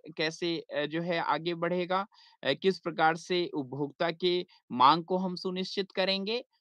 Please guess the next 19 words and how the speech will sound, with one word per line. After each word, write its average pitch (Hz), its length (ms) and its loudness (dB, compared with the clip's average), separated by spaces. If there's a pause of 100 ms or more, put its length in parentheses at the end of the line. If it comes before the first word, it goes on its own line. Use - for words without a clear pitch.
(120)
और 131 140 2
दूसरी 190 480 0
तरफ 139 400 0 (140)
जो 131 200 0
है 139 320 0 (300)
मांग, 131 480 12 (340)
अ, 117 80 -4
बाजार 135 520 10
की 127 180 -6
होती 101 440 -4
है। 85 300 -14 (360)
अ, 117 420 -4
तो 165 160 2
इसको 160 360 0
भी 135 140 -2
हम 127 180 -6
समझने 104 540 -6
का 156 160 -2 (340)
प्रयास 131 420 0